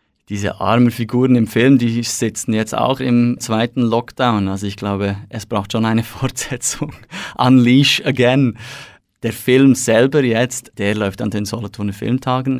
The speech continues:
Er läuft an Festivals in In- und Ausland. Oder er lief schon an Festivals im Ausland, hat in Polen auch einen Preis gewonnen, worüber wir sehr, sehr happy sind. Und ich muss sagen,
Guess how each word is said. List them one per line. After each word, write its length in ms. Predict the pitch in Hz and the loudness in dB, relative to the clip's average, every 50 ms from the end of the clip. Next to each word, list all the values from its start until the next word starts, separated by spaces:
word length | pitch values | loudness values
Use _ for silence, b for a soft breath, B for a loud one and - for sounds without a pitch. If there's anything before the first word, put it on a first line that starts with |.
| _ - | _ -8
Er 180 | - 104 98 95 - | -6 -6 -6 -4 -6
läuft 640 | 104 101 101 98 98 101 101 98 - - _ - _ _ - | -6 -4 -4 -4 -4 -4 -6 -8 -12 -20 _ -20 _ _ -10
an 480 | 98 95 95 98 95 98 104 - - _ _ _ _ _ | -8 -6 -4 -4 -4 -4 -6 -6 -8 _ _ _ _ _
Festivals 560 | - 113 110 - - 123 117 113 110 - - _ | -6 -6 -6 -4 -4 -4 -4 -4 -4 -8 -14 _
in 600 | - - 101 95 95 95 98 95 95 95 90 - _ - | -10 -8 -6 -6 -6 -6 -6 -6 -8 -8 -10 -12 _ -2
In- 240 | 139 120 120 113 | 0 2 2 2
und 160 | 104 98 95 - | 2 -2 -2 -2
Ausland. 640 | 95 117 131 - - 147 135 147 180 190 190 _ _ _ _ _ _ | -2 -2 -2 -4 -4 -4 -2 -2 -2 -6 -8 _ _ _ _ _ _
Oder 220 | - 90 90 90 87 | -12 -10 -8 -8 -8
er 120 | 90 87 | -8 -10
lief 480 | 87 90 107 117 160 190 190 - - - | -8 -4 -2 0 0 0 -2 -6 -16 -16
schon 340 | - - - 127 131 139 147 | -10 -4 0 2 2 2 0
an 180 | - 120 120 117 | 0 -2 -2 -2
Festivals 560 | - - 123 131 - - - 143 143 147 143 | -2 -2 -4 -4 -4 -6 -6 -6 -6 -6 -6
im 220 | - 135 120 127 | -6 -6 -6 -4
Ausland, 560 | - 127 123 131 135 - - 131 127 131 120 117 | -4 -6 -8 -8 -8 -10 -10 -8 -8 -8 -4 -4
hat 180 | 107 107 - - - | -4 -4 -6 -12 -10
in 160 | 131 104 98 | -10 -10 -8
Polen 320 | - 104 110 107 110 - | -4 -4 -4 -4 -4 -4
auch 180 | 92 104 95 - | -6 -6 -8 -8
einen 220 | 90 95 95 90 | -10 -10 -10 -10
Preis 400 | - - 92 90 90 107 - - | -10 -10 -8 -6 -6 -6 -8 -8
gewonnen, 380 | - 117 113 113 117 120 120 117 | -10 -8 -6 -4 -4 -4 -4 -4
worüber 320 | 110 110 113 113 113 120 | -6 -6 -8 -8 -8 -8
wir 160 | - 107 107 107 | -8 -8 -8 -10
sehr, 320 | - - - 107 101 101 | -10 -8 -8 -6 -6 -6
sehr 220 | 104 107 110 113 | -6 -6 -6 -6
happy 280 | - 107 101 - - 120 | -6 -8 -10 -12 -14 -16
sind. 320 | - - 131 131 160 175 b b b b b b b b b b b _ _ _ _ _ _ _ | -10 -8 -6 -6 -6 -10 b b b b b b b b b b b _ _ _ _ _ _ _
Und 160 | - 107 104 | -6 -4 -4
ich 120 | 110 107 - | -4 -2 -2
muss 160 | 117 107 - | -4 -4 -2
sagen, 500 | - 104 92 98 101 101 101 - - | -2 -2 -2 -2 -2 -4 -4 -4 -8